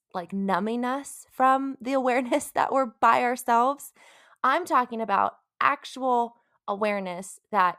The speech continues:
you're spending time alone. Maybe you're journaling, or you're going for a walk, or you're taking a bath, or you're enjoying a hobby that you really like, or you're just spending time reflecting and doing something that you enjoy,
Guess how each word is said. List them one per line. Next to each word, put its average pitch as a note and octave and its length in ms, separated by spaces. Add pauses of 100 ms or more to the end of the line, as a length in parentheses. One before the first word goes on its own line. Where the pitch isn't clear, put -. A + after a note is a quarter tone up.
you're G3+ 120
spending A3+ 380
time C4 220
alone. F#3 480 (260)
Maybe G3 260
you're G#3+ 200
journaling, A3+ 640 (240)
or G3+ 60
you're G3 100
going G3+ 280
for A#3+ 180
a A#3+ 80
walk, B3+ 500
or G#3 60
you're G#3 140
taking A#3 360
a B3+ 60
bath, B3+ 720
or F#3+ 360
you're G#3 220
enjoying A3+ 400
a B3 60
hobby B3 480
that F#3 180
you F#3+ 100
really F3 280
like, E3+ 400 (180)
or F#3+ 560 (540)
you're A#3+ 180
just D4 260
spending C4 380
time G3+ 340
reflecting F3+ 640
and F3+ 200
doing F#3+ 260
something E3+ 680 (140)
that G#3 160 (100)
you G3+ 400
enjoy, A3 800